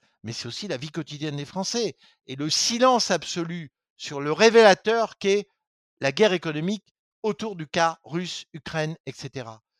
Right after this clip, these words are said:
C'est que on sait dès à présent que si la Chine décidait de jouer cette carte, nous ne pourrions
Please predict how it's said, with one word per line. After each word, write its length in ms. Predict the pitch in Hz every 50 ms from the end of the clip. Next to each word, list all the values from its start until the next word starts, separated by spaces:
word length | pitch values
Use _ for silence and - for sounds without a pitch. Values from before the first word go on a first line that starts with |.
| _ _ _ _ _ _
C'est 300 | _ - - - 202 190
que 380 | - - 196 180 160 123 - _ _ _ _ _ _ _ _ _ _ -
on 200 | 233 233 240 214
sait 380 | - - - - 214 196 170 135
dès 360 | 120 127 - 233 226 175 196
à 80 | 185
présent 500 | 175 - - 170 156 131 147 160 185 254 _ _ _ _ _ _ _ _ _
que 120 | 156 151
si 260 | 147 - - 202 214
la 180 | 202 202 190 180
Chine 680 | - - - - - 240 233 208 175 135 117 101 107 - _ _ _ _ _ _ _ _ _ _
décidait 840 | 123 - 214 233 214 - - - 208 202 175 196 202 185 151 - _ _ _ _ _ _ _ _ _ _ _ _ _ _ _ _ _ _ _ _ _
de 140 | 110 147 151
jouer 500 | 147 151 190 214 233 254 269 269 262 226
cette 300 | - - 170 - - _
carte, 320 | - 120 95 95 - _ _ _ _ _ _ _ _ _ _ _ _ _ _ _ _ _ _ _ _ _ _ _ _ -
nous 340 | 135 143 160 190 220 240 240
ne 180 | 214 190 208 208
pourrions 640 | 165 - - 214 226 202 175 180 165 190 202 190